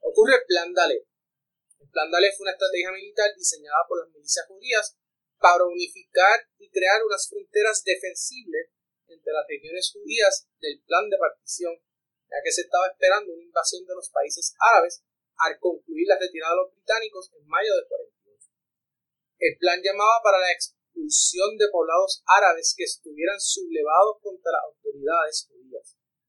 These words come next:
Y ese particular es donde habla de que lo, de ahí sale el argumento de muchos, eh, palestinos de que ellos fueron, eh,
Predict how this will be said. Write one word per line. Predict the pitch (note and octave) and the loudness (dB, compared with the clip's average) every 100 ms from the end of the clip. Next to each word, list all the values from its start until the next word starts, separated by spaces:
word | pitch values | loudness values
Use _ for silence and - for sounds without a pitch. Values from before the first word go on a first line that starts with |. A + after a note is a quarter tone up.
| _ _ _ _ _ B2 | _ _ _ _ _ _
Y | C#3+ E3+ G#4+ | 2 4 4
ese | - A#4+ A#4 _ _ _ _ _ | 4 2 2 _ _ _ _ _
particular | - G4 - - _ _ G3 G#3+ F#3 E3 | 4 4 2 -6 _ _ 2 6 4 2
es | D#3 | -8
donde | E3 E3+ F3 | -14 -10 -4
habla | F3+ F3 D#3 D3+ _ _ _ _ _ - | -4 -4 -8 -12 _ _ _ _ _ -8
de | G#4 - | -8 -4
que | - | -6
lo, | C#4 C4 C4 - C5 - - _ _ _ _ _ _ | -6 -10 -16 -20 _ -20 -20 _ _ _ _ _ _
de | C#3+ | 0
ahí | D3+ F3 | 2 2
sale | G3 G3+ | 2 0
el | G#3 G3+ | -2 -4
argumento | G3 G3 G3+ G3 _ D3+ | -6 -8 -8 -10 _ -4
de | D3 | -4
muchos, | C#3 C#3 - F3 - - _ _ _ _ _ - - | -10 _ -10 -8 -8 -14 _ _ _ _ _ -20 -12
eh, | D3+ C#3+ | -10 -4
palestinos | E3+ F3+ - A3 G#3 E3 D#3+ _ _ _ _ | -2 -2 -4 _ -10 -10 -10 _ _ _ _
de | D3+ D3+ | -6 -4
que | D#3 | -2
ellos | D#3+ E3+ | -4 -4
fueron, | F3+ F3+ F#3+ F#3 _ _ _ - | -6 -2 -2 -4 _ _ _ -6
eh, | D3+ D3 C#3+ C#3+ C#3 C3+ _ | -4 -4 -8 -12 -14 -18 _